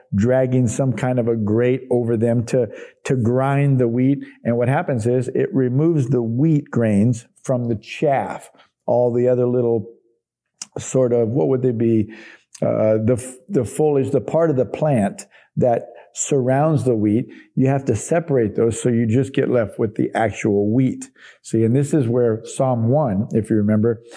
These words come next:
it says, "Blessed is the man who doesn't walk in the counsel of the ungodly, but his delight's in the law of the Lord." And then it goes on to say, "The wicked are like the chaff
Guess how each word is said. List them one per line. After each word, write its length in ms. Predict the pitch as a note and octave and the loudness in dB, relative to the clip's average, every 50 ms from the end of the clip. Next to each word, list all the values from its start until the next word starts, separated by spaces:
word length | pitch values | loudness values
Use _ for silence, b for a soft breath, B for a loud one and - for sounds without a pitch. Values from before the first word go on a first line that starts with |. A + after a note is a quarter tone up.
| B B B B B | B B B B B
it 140 | - A#2 A2 | -4 -4 -2
says, 240 | - B2 A#2 G#2+ G2 | 0 0 0 0 0
"Blessed 380 | G2+ A#2 A#2+ A#2+ A2+ A2+ - | 0 0 0 0 0 0 0
is 180 | B2+ A2+ A2 G2+ | 0 0 0 0
the 100 | - A2+ | 0 0
man 220 | A2 A2+ A2+ G#2+ | 2 2 2 2
who 140 | G#2+ A2+ G#2+ | 2 2 2
doesn't 300 | G2 A2+ A2 G#2 A#2 A#2 | 0 0 0 0 0 0
walk 240 | A2+ A2 G#2+ - A#2 | 0 -2 0 0 -2
in 60 | A2 | -2
the 60 | G#2+ | -2
counsel 400 | G#2 - A2+ G#2+ G2+ G2 A2 G#2+ | -2 0 -2 -2 -2 -2 0 0
of 60 | G#2+ | 0
the 20 | G#2+ | 2
ungodly, 460 | G#2+ G2+ G2+ G2+ G2+ G#2+ A2 G#2 G#2 B B B B B _ | 0 2 2 2 0 0 0 -2 -4 B B B B B _
but 120 | A#2 G#2+ | -2 0
his 180 | G#2+ A2+ G#2+ G2+ | 0 0 0 0
delight's 400 | - A#2 A2 A2 A2 G#2+ G#2+ - | 0 0 2 2 0 0 0 0
in 100 | A2+ G#2+ | 0 2
the 80 | G#2+ | 2
law 180 | G#2 G#2 G#2 G#2 | 2 2 2 2
of 60 | G2 | 2
the 60 | G2 | 2
Lord." 320 | G2+ G2+ G2+ G2+ G#2 G#2 G#2 B B B B B B B B | 2 2 2 2 0 -2 -6 B B B B B B B B
And 160 | - B2 A#2 B2 | -2 0 0 2
then 120 | C#3+ D#3 | 2 0
it 60 | C#3+ | 0
goes 240 | A2 B2+ C#3 C#3+ C3 | 0 0 0 0 0
on 120 | C#3 C3+ | 0 0
to 80 | B2+ A#2 | 0 -2
say, 280 | G#2+ - B2+ A#2+ A#2+ A2+ | 0 0 0 2 2 2
"The 220 | G#2 G#2 A#2+ A2+ | 0 0 0 0
wicked 600 | G#2+ A2 B2 D#3+ G3+ G#3+ G3+ - B2 A2 G#2+ G2+ - - | 0 0 0 0 0 0 0 0 0 0 0 0 -2 -2
are 180 | A#2 A2+ A#2 A2 | 0 0 2 2
like 340 | A2 A2+ A2+ A2 G#2 - | 2 2 2 0 -2 -2
the 100 | - A2 | -2 -4
chaff 680 | G2 - - - - D#3+ E3+ F3+ F3 D3 G#2+ G2 A2 A2+ | -2 -4 -8 -4 -2 0 0 2 2 0 0 -2 -4 -6